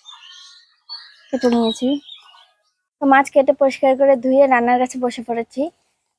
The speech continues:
তো আগেই বলছি আলু দিয়ে ঝোল করব, তো এখানে পিস পিস করে আলুগুলো সিদ্ধ করে নিয়েছি। তো মাছগুলো আমি লবণ হলুদ দিয়ে মাখিয়ে নেবো এগুলো।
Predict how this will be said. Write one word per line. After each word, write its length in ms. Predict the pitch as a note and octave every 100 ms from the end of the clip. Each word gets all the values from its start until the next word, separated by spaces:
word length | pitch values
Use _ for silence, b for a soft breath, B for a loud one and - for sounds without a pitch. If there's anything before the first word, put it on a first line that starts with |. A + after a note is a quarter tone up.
| _
তো 100 | -
আগেই 240 | B3 B3+
বলছি 320 | B3+ B3 B3 C4
আলু 200 | B3 A#3
দিয়ে 200 | A3+ A#3+
ঝোল 200 | A#3 A#3+
করব, 220 | A3 A#3 A#3
তো 100 | B3 A#3
এখানে 240 | A#3 B3
পিস 180 | A#3+ B3+
পিস 180 | - B3+ -
করে 260 | C4 C4 D4
আলুগুলো 360 | B3 A3+ B3
সিদ্ধ 240 | C4+ B3+ A#3
করে 220 | A#3+ A#3 A#3+
নিয়েছি। 520 | A#3 A3 A3 - C#4 F#4+ _ _ _ _ -
তো 40 |
মাছগুলো 400 | C#4 C4+ C4+ C#4+ D4
আমি 140 | D4+
লবণ 240 | D4 B3 C4+
হলুদ 240 | C4+ C4+ C4+
দিয়ে 180 | C#4+ C#4+
মাখিয়ে 320 | B3+ - C4+
নেবো 160 | B3+ B3
এগুলো। 240 | B3 B3+